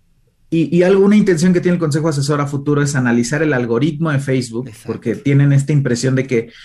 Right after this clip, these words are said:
Speaker 1: el algoritmo está diseñado para polarizar. Entonces le dice a la plataforma, "Tú tienes que reflexionar sobre la contribución que hiciste como plataforma a que creciera la narrativa del fraude electoral y la tensión exacerbada",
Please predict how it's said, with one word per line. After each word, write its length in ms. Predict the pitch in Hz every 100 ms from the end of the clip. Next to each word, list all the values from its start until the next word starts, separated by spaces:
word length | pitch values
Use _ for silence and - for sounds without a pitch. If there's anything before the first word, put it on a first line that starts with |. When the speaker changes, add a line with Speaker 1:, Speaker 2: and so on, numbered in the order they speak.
| -
Speaker 1:
el 100 | 127
algoritmo 420 | 127 123 135 147 151
está 220 | 139 147
diseñado 640 | 143 139 117 139 147 143
para 240 | 135 123 127
polarizar. 680 | 127 127 131 151 139 180 - _ _ _ _
Entonces 340 | 151 143 143
le 100 | 147
dice 220 | 170 180
a 60 | 185
la 120 | 147
plataforma, 680 | 139 139 135 139 139 120 -
"Tú 180 | 214 220
tienes 320 | 269 262 247
que 160 | - 170
reflexionar 880 | 151 139 151 143 - 151 156 175 -
sobre 400 | - 165 156 156
la 200 | 156 143
contribución 1040 | 170 160 151 175 180 165 175 - 240 285
que 120 | 277 240
hiciste 540 | - 190 180 190 151
como 340 | 202 226 247
plataforma 800 | 208 196 185 147 156 147 185 240 - - - _ _
a 360 | 143 170 180 -
que 240 | - 160 139
creciera 680 | 165 160 143 - 220 226 214
la 120 | 175
narrativa 540 | 156 139 139 170 170
del 140 | 156 139
fraude 280 | 147 151
electoral 520 | 147 123 - 127 143 143
y 60 |
la 180 | 131 117
tensión 300 | 117 107 120
exacerbada", 680 | 120 107 - - 78 -